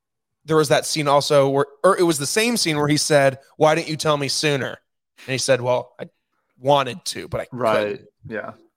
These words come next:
Speaker 1: Uh, but, um, yeah, I just, I, I, my,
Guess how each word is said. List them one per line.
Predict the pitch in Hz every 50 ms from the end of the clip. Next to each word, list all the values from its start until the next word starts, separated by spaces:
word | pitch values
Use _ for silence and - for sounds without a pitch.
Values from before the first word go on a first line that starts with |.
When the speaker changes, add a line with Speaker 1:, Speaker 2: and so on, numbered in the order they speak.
| _ _ _
Speaker 1:
Uh, | - 107 107 107 107 - 104 - - - - - _ _ _ 123 113
but, | 139 135 127 127 120 - - _ _ _ _ _ -
um, | 123 120 120 120 120 117 117 117 117 113 113 - - - _ _
yeah, | 151 170 175 156 147 143 147
I | 160
just, | 147 156 151 - - -
I, | 143 156 -
I, | - 131 117 - _ _ _ _ _ _ - - _ _ _ _ - _ - -
my, | - 147 151 147